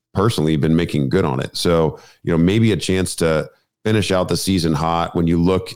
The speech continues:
at our matchup analysis tool or our strength of schedule tool, it would, you know, preach a little bit of caution on Barkley, because the last month of the season or so all look like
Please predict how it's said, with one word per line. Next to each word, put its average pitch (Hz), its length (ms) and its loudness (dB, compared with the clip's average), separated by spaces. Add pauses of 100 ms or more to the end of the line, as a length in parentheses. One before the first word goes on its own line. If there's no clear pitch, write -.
at 82 80 -2
our 78 100 0
matchup 85 460 -2
analysis 85 460 -2
tool 85 200 0
or 82 100 2
our 78 60 0
strength 80 280 -4
of 71 60 -2
schedule 80 560 -2 (260)
tool, 87 440 2
it 78 60 -2
would, 76 220 -2 (260)
you 82 80 -4
know, 67 260 -4 (160)
preach 90 220 -2
a 85 80 0
little 87 180 2
bit 78 120 -2
of 73 100 -6
caution 87 440 0
on 80 160 0
Barkley, 82 380 0
because 76 360 0
the 73 140 -2
last 78 400 -2 (280)
month 85 320 2
of 80 100 2
the 76 60 0
season 82 360 0
or 78 80 -2
so 78 460 -2
all 82 200 2
look 82 180 -2
like 76 300 -4